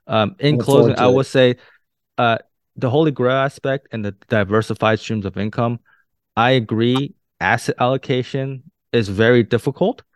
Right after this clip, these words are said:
Speaker 1: But fortunately, I think we as option trader have the tools where you can make strate-, like, assets doesn't have to be, um,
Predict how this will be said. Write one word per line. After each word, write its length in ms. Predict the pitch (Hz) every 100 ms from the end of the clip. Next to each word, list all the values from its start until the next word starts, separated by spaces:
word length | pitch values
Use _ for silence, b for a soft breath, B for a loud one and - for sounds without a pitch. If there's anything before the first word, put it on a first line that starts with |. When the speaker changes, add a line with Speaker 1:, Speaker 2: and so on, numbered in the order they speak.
| _ _ _ -
Speaker 1:
But 180 | 120
fortunately, 720 | 110 - 165 - 143 120 117 107
I 140 | 110
think 380 | - - 135 131
we 640 | - 110 135 156 156 156 143
as 180 | - 113
option 300 | 123 131 120
trader 260 | - 110 101
have 240 | - 107
the 100 | -
tools 440 | 101 - 160 123 104
where 100 | 98
you 160 | 110
can 240 | 120 120 110
make 260 | 104 104 _ _ _ _ _ _
strate-, 640 | - 131 110 - 180 -
like, 220 | 127 127 - _ _ - _ _ _ _ _
assets 500 | 139 175 208 190 143
doesn't 240 | 156 139
have 180 | 127 131
to 80 | 127
be, 400 | 117 123 117 113 _ _ _ -
um, 480 | 107 104 98 95